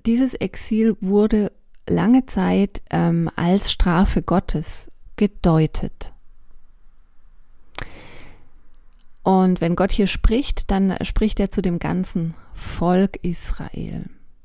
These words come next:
Und kündigt eigentlich ja auch seine Gnade an, also die Befreiung wieder aus dem Exil. Und trotzdem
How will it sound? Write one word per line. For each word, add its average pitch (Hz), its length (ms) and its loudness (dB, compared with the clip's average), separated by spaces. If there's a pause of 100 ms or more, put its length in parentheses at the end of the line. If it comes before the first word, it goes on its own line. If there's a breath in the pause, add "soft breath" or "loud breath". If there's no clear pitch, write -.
(1000 loud breath)
Und 180 120 -6
kündigt 208 460 4
eigentlich 196 520 -2
ja - 160 -2
auch 175 140 -2
seine 165 340 0
Gnade 170 460 0
an, 277 200 2
also 170 240 -4
die 165 300 -8 (180 soft breath)
Befreiung 185 720 2
wieder 165 240 -4
aus - 200 -4
dem 170 140 -10
Exil. 226 680 -4 (1080 loud breath)
Und 214 140 -2
trotzdem 240 720 2